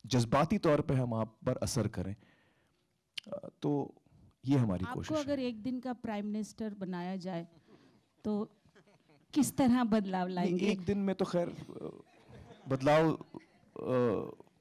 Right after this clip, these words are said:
Speaker 1: लाने की कोशिश भी फजूल है। <laughs>
Speaker 2: फिर भी सबसे पहले क्या जहन में आएगा आपके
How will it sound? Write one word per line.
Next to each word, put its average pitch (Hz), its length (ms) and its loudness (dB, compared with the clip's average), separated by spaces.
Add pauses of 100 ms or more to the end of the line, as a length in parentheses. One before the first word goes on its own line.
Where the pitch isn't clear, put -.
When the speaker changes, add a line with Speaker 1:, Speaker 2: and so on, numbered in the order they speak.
(140)
Speaker 1:
लाने 131 300 2
की 160 120 -2
कोशिश 156 360 2
भी 156 120 0
फजूल 143 380 4
है। 139 280 -6 (840)
<laughs> - 380 -4 (1120)
Speaker 2:
फिर 320 120 -14
भी 320 120 -2
सबसे 277 320 0
पहले 269 340 0
क्या 220 340 -2
जहन 190 380 -2
में 190 140 -4
आएगा 175 360 -6
आपके - 480 -14